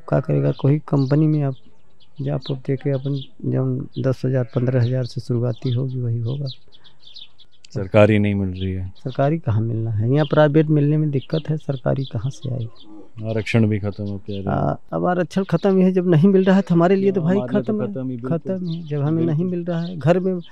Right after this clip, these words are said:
Speaker 1: सब कुछ व्यवस्था है, हमें खाने को नहीं मिलता, तो हम तो सोचते हैं कि भाई खाना ही नहीं है क्या, लगता तो ऐसे ही <laughs> ये हाल है। और ये बोलते बोलते ना,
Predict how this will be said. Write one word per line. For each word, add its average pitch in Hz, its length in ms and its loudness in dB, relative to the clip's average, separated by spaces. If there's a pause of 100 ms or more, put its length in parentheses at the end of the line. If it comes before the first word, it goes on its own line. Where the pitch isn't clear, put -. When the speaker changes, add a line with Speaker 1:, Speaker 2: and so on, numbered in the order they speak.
(460)
Speaker 1:
सब 196 140 0
कुछ 190 200 0
व्यवस्था 185 440 0
है, 185 120 2
हमें 185 180 2
खाने 165 280 2
को 180 120 -4
नहीं 180 160 2
मिलता, 185 320 0
तो 180 120 0
हम 175 120 2
तो 170 100 -2
सोचते 160 300 -2
हैं 180 80 -2
कि 180 120 -4
भाई 175 280 -2 (180)
खाना 156 260 4
ही 190 160 6
नहीं 190 220 2
है 185 140 0
क्या, 117 220 -10 (1000)
लगता 131 340 -2
तो 147 140 -2
ऐसे 131 260 -2
ही 147 200 -4 (300)
<laughs> - 0 - (1000)
ये 143 100 -2
हाल 117 300 -2
है। 117 280 -12 (1500)
और 156 120 4
ये 165 100 6
बोलते 147 420 0
बोलते 151 340 0
ना, 139 220 -4